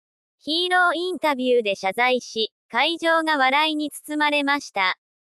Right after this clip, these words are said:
三回、無視一塁の場面で打席に立った郡司選手は、二球目を弾き返し、ライト方向へホームランを放ちました。しかし、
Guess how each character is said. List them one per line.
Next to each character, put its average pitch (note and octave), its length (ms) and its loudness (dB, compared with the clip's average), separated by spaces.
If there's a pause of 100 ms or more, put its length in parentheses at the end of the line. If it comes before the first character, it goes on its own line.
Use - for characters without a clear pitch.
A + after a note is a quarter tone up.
(480)
三 D#4+ 340 -2
回、 D4+ 400 0 (140)
無 G#3 120 -4
視 D4+ 280 -6
一 E4+ 240 -6
塁 E4 260 -2
の G#3 140 -2
場 C4 160 2
面 D#4 260 -2
で A3+ 140 0
打 - 120 0
席 D4 300 -4
に D#4 120 -4
立 D#4 120 -2
っ D#4+ 40 4 (120)
た G#3 140 -2
郡 C#4 280 -2
司 D#4 140 -8
選 D#4 340 -4
手 G3+ 140 -6
は、 F3 220 0 (320)
二 G3 140 -6
球 E4+ 280 -4
目 E4+ 180 -2
を C4 120 0
弾 G3 160 -6
き - 260 -10
返 C#4+ 300 0
し、 - 320 -8 (240)
ラ A#3 180 0
イ E4 80 -4
ト E4+ 180 0
方 E4+ 240 2
向 B3+ 280 2
へ F#3 140 0
ホ A#3+ 240 0
ー E4 40 0
ム E4+ 140 -2
ラ D4+ 200 2
ン A3+ 80 -2
を F#3 100 -2
放 F3+ 140 -8 (160)
ち C#4 120 -8
ま C#4 160 0
し - 140 -14
た。 - 240 -2 (680)
し - 120 -20
か D#4+ 140 0
し、 F#3+ 340 -6